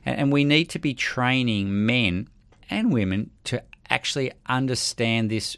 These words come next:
work and to see how they can create their own programs in their own way, in their own community.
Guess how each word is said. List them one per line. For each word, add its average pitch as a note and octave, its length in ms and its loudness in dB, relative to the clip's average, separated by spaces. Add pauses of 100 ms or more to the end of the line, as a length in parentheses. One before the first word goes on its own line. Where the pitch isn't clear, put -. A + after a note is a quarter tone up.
work A2 600 0 (440)
and A2+ 140 2
to A#2 100 -4
see C#3 360 4
how A#2+ 180 4
they B2 180 2
can B2+ 220 -2
create A2+ 440 2
their G2 200 2
own C3 240 4
programs G#2+ 720 2 (160)
in G2+ 140 2
their G2 180 4
own A2+ 260 4
way, G2 420 4 (360)
in G#2 100 2
their G2 140 4
own G2 160 4
community. F#2+ 640 0